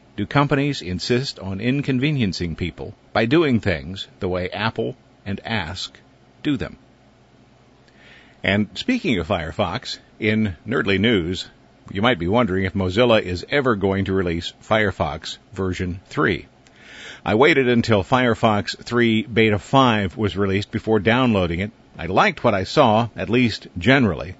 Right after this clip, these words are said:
Some of my favorite add-ins haven't been updated yet to work with version three.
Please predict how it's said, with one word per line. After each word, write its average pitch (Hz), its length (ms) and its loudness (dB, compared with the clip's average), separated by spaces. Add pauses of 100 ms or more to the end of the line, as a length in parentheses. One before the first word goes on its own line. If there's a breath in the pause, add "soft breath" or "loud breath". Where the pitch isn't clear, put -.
(360)
Some 110 200 -2
of 90 100 -4
my 90 200 -4
favorite 101 440 0
add-ins 113 560 0
haven't 117 400 0
been 101 160 -2
updated 95 480 -2
yet 95 260 -4
to 104 60 -4
work 117 460 0
with 95 180 -6
version 95 380 0
three. 92 380 -2